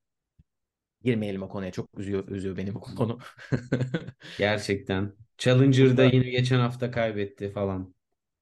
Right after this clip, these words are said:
Speaker 1: Tsitsipas sonunda çok yakın bir maç kazandı. Barrer'e karşı üçüncü set yedi altı. Sinner, e, Gasquet'i eledi. Güzel maçlar oluyor Hale'de.
Speaker 2: Hale'de çok popcornluk maçlar var. Gidemediğim için biliyorsun bize yakın. Bayağı, e, şeyim, buruğum.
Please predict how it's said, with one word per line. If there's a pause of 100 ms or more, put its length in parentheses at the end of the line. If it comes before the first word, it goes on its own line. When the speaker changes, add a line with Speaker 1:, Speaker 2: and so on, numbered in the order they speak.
(100)
Speaker 1:
Tsitsipas
sonunda
çok
yakın
bir
maç
kazandı.
Barrer'e
karşı
üçüncü
set
yedi
altı.
Sinner, (180)
e,
Gasquet'i
eledi. (440)
Güzel
maçlar
oluyor
Hale'de. (280)
Speaker 2:
Hale'de
çok
popcornluk
maçlar
var.
Gidemediğim
için (160)
biliyorsun
bize
yakın.
Bayağı,
e,
şeyim,
buruğum.